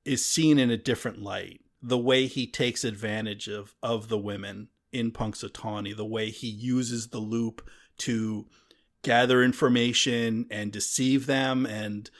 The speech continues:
kind of say things that aren't true, that, that was kind of, kind of a joke back then, whereas maybe we look at that sort of thing differently these days. And we've talked about, there are, you know, many examples in many other movies where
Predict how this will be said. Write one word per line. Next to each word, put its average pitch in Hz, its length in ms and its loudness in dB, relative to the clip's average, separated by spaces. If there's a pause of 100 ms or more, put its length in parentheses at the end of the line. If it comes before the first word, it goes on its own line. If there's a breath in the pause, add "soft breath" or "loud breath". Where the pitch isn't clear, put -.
(300 soft breath)
kind 113 240 2
of 107 60 0
say 120 240 2
things 120 380 -2
that 113 120 2
aren't 110 200 -4
true, 123 640 2 (340 soft breath)
that, 110 560 0
that 117 200 0
was 117 180 -4
kind 117 340 -2
of, 107 460 -8 (440)
kind 233 200 6
of 202 80 10
a 156 60 6
joke 151 320 8
back 147 280 4
then, 135 500 4
whereas 117 600 4 (260)
maybe 120 400 -2
we 113 160 0
look 117 240 0
at - 220 -6
that 117 260 -2
sort 117 240 -2
of - 260 -10 (400 soft breath)
thing 120 300 2
differently 123 760 -2 (480)
these 123 280 -2
days. 123 420 0
And 165 140 -2
we've 226 180 2
talked 139 260 6
about, 110 240 2
there 123 140 4
are, 120 160 -2
you 120 80 -2
know, 110 80 0
many 127 380 4
examples 110 580 -2
in 107 140 -2
many 113 240 0
other 104 220 -4
movies 101 560 -8
where 107 440 -4